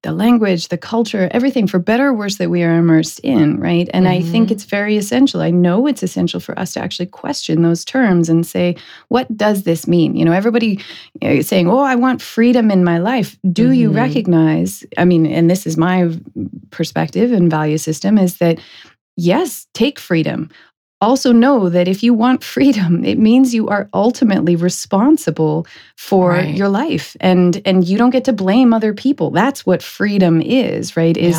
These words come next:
Speaker 2: Yeah.
Speaker 1: is actually claiming a sense of authority in your life. Now, do we really want it? Same with
Speaker 2: Mm.
Speaker 1: power, right? We say we want power. And power has immense responsibility embedded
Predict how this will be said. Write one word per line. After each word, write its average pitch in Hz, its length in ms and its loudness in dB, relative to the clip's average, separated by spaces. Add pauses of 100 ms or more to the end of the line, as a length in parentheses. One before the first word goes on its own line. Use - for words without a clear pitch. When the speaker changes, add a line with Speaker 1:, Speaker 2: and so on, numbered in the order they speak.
(100)
Speaker 2:
Yeah. 143 80 -8 (220)
Speaker 1:
is 180 160 0
actually 185 380 -2
claiming 196 680 2
a 175 60 2
sense 180 260 0
of 170 80 -4
authority 165 500 0
in 160 80 2
your 160 140 2
life. 151 260 -2
Now, 170 140 2
do 170 140 0
we 170 100 0
really 156 320 0
want 208 380 2
it? - 180 -12 (420)
Same 190 200 2
with 208 160 -2
Speaker 2:
Mm. - 100 -12
Speaker 1:
power, 226 400 0
right? 165 180 0
We 180 80 2
say 220 320 0
we 226 160 2
want 185 300 0
power. 165 540 -4 (520)
And 196 220 0
power 247 440 0
has 180 360 -4
immense 226 720 -2
responsibility 202 1300 -2
embedded 185 480 2